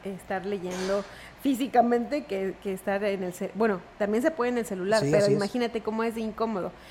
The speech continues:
Speaker 1: A mí no me gusta, pero claro que hay mucha gente que,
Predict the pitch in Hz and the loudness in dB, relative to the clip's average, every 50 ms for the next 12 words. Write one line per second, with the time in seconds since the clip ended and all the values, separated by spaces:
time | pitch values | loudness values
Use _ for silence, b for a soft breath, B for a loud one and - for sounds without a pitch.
0 | B B B 214 240 285 339 330 277 214 180 170 156 160 - - - - - - | B B B 2 2 4 2 2 2 0 -2 -4 -6 -8 -12 -14 -18 -20 -10 -4
1 | - 208 196 208 196 - 202 185 196 208 208 202 196 196 196 190 214 196 - 208 | -2 -2 -2 -2 -2 0 0 0 0 2 2 0 0 0 -2 -4 -6 -6 -8 -6
2 | 185 - 196 196 - 196 180 175 | -6 -6 -6 -6 -4 -4 -4 -4